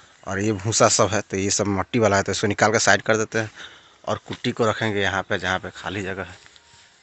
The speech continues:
ये पूरे जगह में। आते हैं, लेकर आते हैं फिर।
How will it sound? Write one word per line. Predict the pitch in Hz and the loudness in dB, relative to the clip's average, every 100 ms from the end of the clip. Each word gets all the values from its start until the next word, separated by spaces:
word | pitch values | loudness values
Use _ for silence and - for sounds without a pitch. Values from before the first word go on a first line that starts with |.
| _ _ | _ _
ये | - | -16
पूरे | 101 92 | -12 -10
जगह | 90 90 87 | -8 -8 -10
में। | 85 | -14
आते | - _ - | -18 _ -10
हैं, | 117 127 - - - - _ 101 | -8 -8 -12 -20 -20 -20 _ -12
लेकर | 101 104 104 | -10 -2 2
आते | 98 - | 0 2
हैं | 113 | -2
फिर। | - - | -2 -6